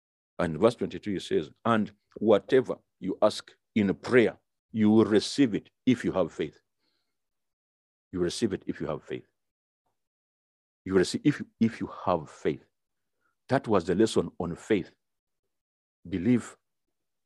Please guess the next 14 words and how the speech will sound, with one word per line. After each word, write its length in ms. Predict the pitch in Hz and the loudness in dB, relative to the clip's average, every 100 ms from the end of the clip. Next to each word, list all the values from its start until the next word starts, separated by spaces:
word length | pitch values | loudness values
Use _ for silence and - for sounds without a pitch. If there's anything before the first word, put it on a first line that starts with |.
| _ | _
in, 120 | 107 104 | -2 -2
believing 460 | 95 101 117 113 107 | 0 2 4 2 0
in 120 | 95 | -4
the 100 | 87 | -4
surpassing 580 | - - 123 110 95 - | -4 -2 0 0 -4 -4
potency 640 | - 120 - 90 78 - - _ _ _ _ _ - | 0 0 0 -6 -6 -10 -14 _ _ _ _ _ -2
of 200 | 101 80 | -2 0
the 100 | 87 | -2
one 340 | 95 113 90 - | 0 -2 -4 -6
to 100 | 95 | -8
whom 280 | - 107 90 | -4 -4 -4
you 140 | 85 | -6
are 120 | - - | -10 -12
praying, 520 | - 92 92 82 | -8 -6 -6 -8